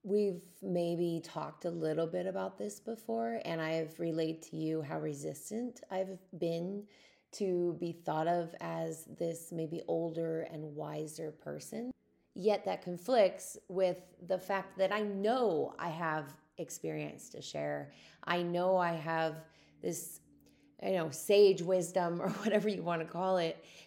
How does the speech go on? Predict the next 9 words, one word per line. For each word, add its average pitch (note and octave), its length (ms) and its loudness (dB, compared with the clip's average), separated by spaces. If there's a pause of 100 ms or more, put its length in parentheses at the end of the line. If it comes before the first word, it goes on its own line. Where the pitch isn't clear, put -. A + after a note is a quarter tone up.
that E3+ 240 0
comes G3+ 420 -2
from E3+ 520 -2 (340)
being A3 340 0
several F#3+ 500 0
decades E3+ 640 -2
into E3 480 -4
my D#3 220 -4
life. D3 460 -4